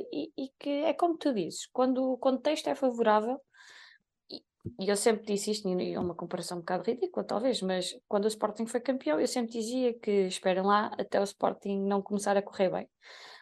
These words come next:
E o Benfica, aquilo que tem agora em mãos é o Roger Schmidt, dá uma confiança à equipa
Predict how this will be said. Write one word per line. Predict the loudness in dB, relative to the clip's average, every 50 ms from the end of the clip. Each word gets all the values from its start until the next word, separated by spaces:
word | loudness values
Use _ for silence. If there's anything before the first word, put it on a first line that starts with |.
| _ _ _ _ _ _ -4
E | 0 2 2
o | 2 2
Benfica, | 0 -4 6 8 8 8 8 4 0 0
aquilo | 0 2 2 -2 -2
que | -2 -4 4
tem | 6 6 6 8 6 2 0 -2 -2 -2 4
agora | 6 8 10 10 10 10 10
em | 8 8
mãos | 6 4 4 2 0 -6 -8 0
é | 2 2 4 4 2 0 -4
o | -4
Roger | 0 0 0 0 -2
Schmidt, | -4 -4 -6 -6 -2
dá | -2 -2
uma | -2 -2 -4 -6 _ _ _ _
confiança | -4 -2 -2 0 -2 -2 -2 0 0
à | 0
equipa | 0 0 -2 -4 -4 -2 -2 -4 -4